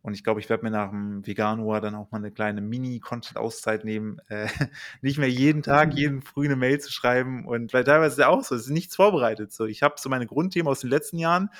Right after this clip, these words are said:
Speaker 1: und jeden früh schreibe ich dann, während der Kleine gerade irgendwie dann fertig mit Essen ist und dann spielt für sich, sitze ich neben dem und wenn er mich nicht gerade braucht,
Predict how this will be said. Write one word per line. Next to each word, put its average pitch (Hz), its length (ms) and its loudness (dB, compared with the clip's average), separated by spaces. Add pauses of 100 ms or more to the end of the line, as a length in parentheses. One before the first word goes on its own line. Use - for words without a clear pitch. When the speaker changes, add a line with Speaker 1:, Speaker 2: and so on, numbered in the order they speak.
(140)
Speaker 1:
und 135 100 0
jeden 156 260 0
früh 175 320 -2
schreibe 170 320 2
ich 175 100 -6
dann, 156 180 2
während 143 240 4
der 139 80 2
Kleine 143 340 2
gerade 135 200 4
irgendwie 131 200 -2
dann 123 300 -6
fertig 139 260 0
mit 127 120 -8
Essen 160 280 -2
ist 160 240 -6
und 120 80 -12
dann 120 200 -2
spielt 156 440 -6
für 143 120 -6
sich, 147 300 -2
sitze - 220 -8
ich - 60 -14
neben 151 260 0
dem 165 340 0
und 123 120 -8
wenn 123 80 0
er 131 60 -4
mich 131 180 -8
nicht 147 160 -6
gerade 139 280 2
braucht, 139 380 2